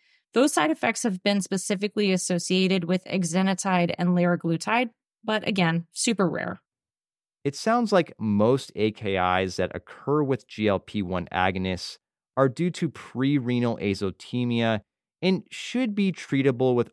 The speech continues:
Speaker 2: I V fluid resuscitation. If the creatinine is high, but the B U N isn't, we need to be worried about an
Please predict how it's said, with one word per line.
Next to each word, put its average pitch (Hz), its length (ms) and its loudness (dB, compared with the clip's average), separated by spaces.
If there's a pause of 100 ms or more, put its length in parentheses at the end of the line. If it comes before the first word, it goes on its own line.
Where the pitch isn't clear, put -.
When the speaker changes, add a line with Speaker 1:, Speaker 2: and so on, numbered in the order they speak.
Speaker 2:
I 98 220 2
V 101 180 0
fluid 98 360 -4
resuscitation. - 1080 -8 (640)
If 120 160 0
the 120 160 -2
creatinine 110 640 0
is 92 160 -6
high, 151 400 0
but 113 220 -4
the 101 100 -2
B 98 160 -6
U 92 300 -4
N 85 200 -4 (140)
isn't, 165 560 0 (500)
we 208 160 0
need 240 180 2
to 214 100 2
be 165 180 2
worried 120 340 4
about 101 240 2
an 101 140 -4